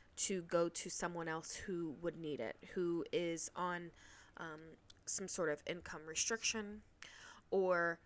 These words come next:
truly just doesn't, um, go to, you know, isn't able to, you know, have the means to do something, but actually needs this work and needs the help. I freaking love that. They also offer payment plans.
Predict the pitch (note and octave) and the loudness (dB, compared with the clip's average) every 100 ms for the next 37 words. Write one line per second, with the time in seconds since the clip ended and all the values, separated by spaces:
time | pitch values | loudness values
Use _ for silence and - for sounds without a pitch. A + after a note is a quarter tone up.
0 | - - A3 F#3+ F3+ E3 - - F3 D#3 | -8 0 4 4 2 -2 -4 0 2 2
1 | - E3 E3 - - - - - - - | 2 0 -6 -12 -20 -20 -20 -20 -20 -20
2 | - - - - F#3 F3+ E3 D#3+ F3+ F3 | -20 -20 -18 -6 -4 -2 -4 -2 2 4
3 | F3 - - E3+ E3 E3 E3 E3 - F#3 | 4 2 2 2 0 0 0 -2 -2 -4
4 | F3 D#3+ - F3 F#3+ - F#3 F3+ F3 - | -2 0 2 2 0 0 0 0 -2 -4
5 | F3 E3+ E3 - F#3+ F3 E3+ F3+ F3+ G3 | -4 -4 -6 -8 -6 -6 -2 -2 -2 -2
6 | C4 G3 - E3 D3+ - E3+ F#3 F3+ - | -2 -2 -4 -4 -6 -4 -6 -6 -4 -2
7 | E3+ E3+ - E3+ D#3 D#3+ - - C#3+ - | -2 -2 -2 -2 -4 -6 -6 -4 -4 -4
8 | C3+ C3+ - D#3+ D#3+ D3 - - - - | 0 0 0 -6 -6 -8 -8 -10 -8 -6
9 | - - - - - - - - - - | -6 -10 -16 -18 -20 -18 -20 -20 -20 -20
10 | - - - - - A#3+ A3 A#3 G3+ G#3 | -8 -4 -2 -4 0 2 2 0 -4 -6
11 | - D3+ D#3+ D3+ - C2+ - - G#3 - | -6 0 2 2 0 -2 -2 -2 -2 -2
12 | G#3 A3 - B3+ G3 F#3+ - - - F#3+ | -2 -2 -2 0 0 0 -2 -8 -8 -4
13 | G3+ G3+ - A3 A3 A3 A3 - | -4 -4 -4 -4 -4 -6 -8 -10